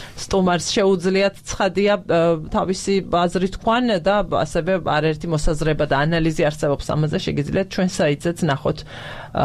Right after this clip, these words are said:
მათ შორის. მ, ა,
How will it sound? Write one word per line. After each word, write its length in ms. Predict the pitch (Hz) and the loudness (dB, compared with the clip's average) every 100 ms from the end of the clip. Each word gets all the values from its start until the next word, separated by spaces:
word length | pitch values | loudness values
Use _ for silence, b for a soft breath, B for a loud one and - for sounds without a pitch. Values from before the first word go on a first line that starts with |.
| 147 | 4
მათ 280 | 151 156 156 | 4 2 -2
შორის. 580 | - 175 165 214 262 - - - B B B B B - | 0 2 2 2 0 -4 -10 -14 B B B B B -14
მ, 300 | - - 160 | -2 2 2
ა, 180 | 156 156 | 4 4